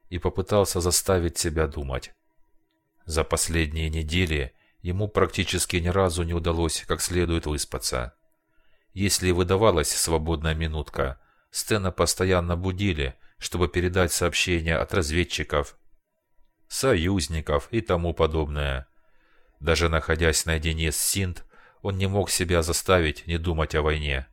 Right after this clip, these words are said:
Двадцать часов назад Синт разогнала всех и заставила Стэна отдохнуть. Он спал крепко, но его тревожили кошмары.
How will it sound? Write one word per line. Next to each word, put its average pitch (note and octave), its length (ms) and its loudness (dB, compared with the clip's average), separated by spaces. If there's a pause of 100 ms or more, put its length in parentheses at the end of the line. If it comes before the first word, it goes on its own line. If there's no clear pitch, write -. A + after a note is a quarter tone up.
(1040)
Двадцать D#2+ 380 2
часов D#2 420 -2
назад E2 440 2 (260)
Синт G2+ 320 -2
разогнала E2+ 540 4
всех - 460 0
и F2+ 80 -8
заставила E2+ 580 2
Стэна D2 460 0
отдохнуть. D2+ 580 -4 (560)
Он A2 180 0
спал F#2+ 320 4
крепко, D#2 580 0 (300)
но G2 140 0
его G#2 200 2
тревожили D#2+ 560 0
кошмары. C#2 640 -2